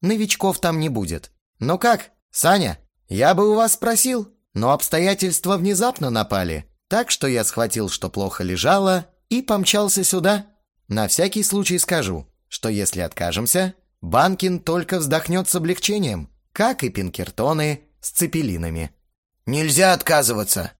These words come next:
воскликнул Макс. "Ну да", Ему-то точно хотелось сейчас Пинкертоном выдать поджопника. Он же только что из их пафосной и признанной группы сбежал, каким-то ноунеймом. "Кирюха,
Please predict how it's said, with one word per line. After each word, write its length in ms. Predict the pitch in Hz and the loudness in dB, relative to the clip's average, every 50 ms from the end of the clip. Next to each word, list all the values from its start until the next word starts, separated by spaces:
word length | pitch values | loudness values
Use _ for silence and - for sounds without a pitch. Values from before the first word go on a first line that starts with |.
| _ | _
воскликнул 640 | - 87 95 92 - - 101 98 - - 101 101 98 | -6 -4 -2 -2 -2 -4 -4 -6 -6 -4 -4 -4 -2
Макс. 360 | 98 90 80 - - - - - _ _ _ _ _ _ _ _ _ | -2 -2 -2 -4 -4 -6 -6 -10 _ _ _ _ _ _ _ _ _
"Ну 220 | 101 104 123 165 | -4 -2 -2 0
да", 340 | 185 151 135 160 165 147 - _ _ _ | 0 2 2 0 0 -2 -10 _ _ _
Ему-то 480 | - 92 87 101 98 110 160 185 - 202 | -8 -4 -4 -2 -2 -2 -2 -2 -4 -6
точно 420 | 202 - 233 233 220 - 156 147 | -2 -2 -2 0 0 0 0 0
хотелось 500 | 123 - 117 98 - 110 98 92 90 85 | -2 -2 -2 -2 0 -2 -2 -2 -2 -2
сейчас 580 | - - 87 - - 123 139 151 139 - - - _ _ _ _ | -2 -4 -4 -2 0 2 2 2 2 -2 -4 -8 _ _ _ _
Пинкертоном 840 | _ 185 202 190 - - 127 113 101 - 113 117 117 120 120 120 113 | _ -2 -2 -2 -2 -2 -4 -4 -2 -4 -2 -2 -2 -2 -2 -4 -4
выдать 360 | 90 98 101 87 101 92 - | -4 -4 -4 -4 -4 -6 -2
поджопника. 720 | - 139 135 110 95 101 82 - - 85 76 - 80 73 67 - _ _ _ | -2 -2 0 0 -2 -2 -4 -4 -8 -8 -8 -6 -8 -10 -10 -12 _ _ _
Он 260 | - 101 127 156 165 | -6 -4 -2 -2 -2
же 120 | 135 170 180 | -2 -2 -2
только 360 | 180 196 202 202 185 - 196 | 0 0 -2 -2 -2 -2 -4
что 240 | 185 - - 220 214 | -2 0 0 0 2
из 180 | 214 208 170 | 2 2 0
их 180 | 180 202 - - | -2 -2 -4 0
пафосной 580 | - 165 175 180 - 180 165 - - 160 165 160 | 2 2 2 2 2 -2 -2 0 0 -2 -2 -2
и 40 | |
признанной 560 | 156 - 151 165 160 135 156 165 170 170 165 143 | -2 -2 -2 -2 -2 -2 -2 -2 0 -2 -2 -2
группы 360 | 147 180 220 202 - - 120 | -2 -2 -2 -4 -4 -4 -4
сбежал, 580 | 92 87 92 101 85 92 90 87 80 73 - - _ _ _ _ _ _ | -2 -2 -2 -2 -2 -2 -2 -2 -4 -6 -10 -16 _ _ _ _ _ _
каким-то 500 | - 196 190 - 190 185 165 - 175 165 | -4 -2 -2 0 -2 -2 0 -2 -2 0
ноунеймом. 720 | 165 170 170 180 175 156 117 98 87 85 85 82 78 - _ _ _ _ _ _ - | 0 0 0 0 0 0 -2 -2 -2 -2 -4 -6 -6 -10 _ _ _ _ _ _ -4
"Кирюха, 560 | - 147 151 170 165 151 - 131 98 78 | -4 -2 0 0 -2 0 -2 -2 -2 -4